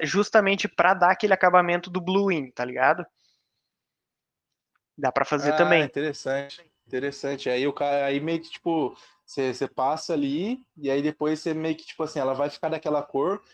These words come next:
Speaker 2: a não ser que você
Speaker 1: Uhum.
Speaker 2: lave com material bra-, Brasil, ela vai continuar escura daquele jeito.
Speaker 1: Exatamente. Aí tu só dá uma lavadinha e passa uma camada de óleo que ele vai segurar aquela, aquela cor ali por um tempo, entendeu? Até ele,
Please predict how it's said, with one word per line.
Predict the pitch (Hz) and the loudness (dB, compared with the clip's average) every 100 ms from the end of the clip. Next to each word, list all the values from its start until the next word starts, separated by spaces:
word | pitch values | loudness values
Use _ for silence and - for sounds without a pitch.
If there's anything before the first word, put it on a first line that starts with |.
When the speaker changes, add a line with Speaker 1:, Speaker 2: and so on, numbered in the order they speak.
| _ 123 | _ -4
Speaker 2:
a | |
não | 135 143 | -2 -4
ser | - | -6
que | 175 | -6
você | 170 156 143 151 123 | -4 -4 0 0 -2
Speaker 1:
Uhum. | - | -6
Speaker 2:
lave | 117 123 127 127 | -4 -2 -2 -4
com | 131 | -6
material | 123 131 123 123 | -4 -2 -2 0
bra-, | 123 120 | -2 -2
Brasil, | 123 120 127 131 | -2 -2 -2 -2
ela | 156 | -2
vai | 165 | -2
continuar | 180 - 139 170 | -6 -4 -4 -4
escura | - - 202 | -4 -2 0
daquele | 190 190 196 | -2 -4 -4
jeito. | 196 135 - _ _ _ _ - | -2 -4 -10 _ _ _ _ -4
Speaker 1:
Exatamente. | 151 143 139 131 151 170 156 143 - _ _ _ _ _ | 0 2 2 4 4 4 2 0 -4 _ _ _ _ _
Aí | 147 147 | 0 2
tu | |
só | - | 4
dá | 156 160 | 6 8
uma | 165 | 8
lavadinha | 170 170 175 151 175 190 | 8 6 4 2 2 2
e | |
passa | 190 185 185 | 4 2 4
uma | 190 | 0
camada | 180 180 180 180 | 2 4 4 4
de | 160 165 | 4 6
óleo | 156 170 175 | 8 6 2
que | 180 | 0
ele | 180 | 0
vai | 175 180 | 4 4
segurar | 180 190 180 175 170 | 2 -4 4 6 6
aquela, | 180 180 180 180 | 4 0 2 0
aquela | - - 170 | -2 0 2
cor | 175 - 165 | 2 0 0
ali | 175 170 | 0 -2
por | 170 175 | -4 -8
um | 185 | -2
tempo, | 196 180 - | -2 -2 -4
entendeu? | 135 135 135 139 | -10 -6 -2 -2
Até | - 139 139 147 | 2 6 6 6
ele, | 151 151 156 170 165 | 6 4 4 4 2